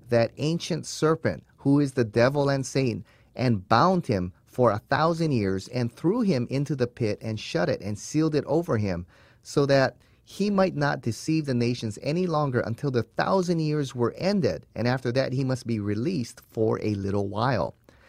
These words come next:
So Satan is loosed upon the earth. He is not going to be in hell until the end of the age.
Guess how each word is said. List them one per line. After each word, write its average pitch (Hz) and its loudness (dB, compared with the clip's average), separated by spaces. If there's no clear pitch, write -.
So 135 0
Satan 196 0
is 98 -2
loosed 139 0
upon 123 0
the 107 0
earth. 92 -2
He 143 2
is 101 0
not 120 0
going 131 0
to 117 -4
be 113 -2
in 101 -4
hell 98 -4
until 135 0
the 131 -2
end 123 0
of 117 -2
the 120 -4
age. 98 -2